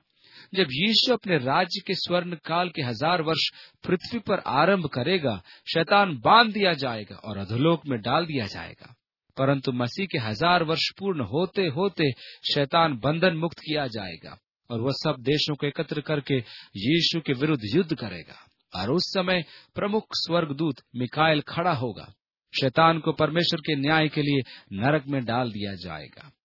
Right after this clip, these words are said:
और तमाम अधार्मिक लोग भी नरक में होंगे और सारी सृष्टि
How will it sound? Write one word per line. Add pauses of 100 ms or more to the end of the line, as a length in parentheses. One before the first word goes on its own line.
और
तमाम
अधार्मिक
लोग
भी (340)
नरक
में
होंगे
और
सारी
सृष्टि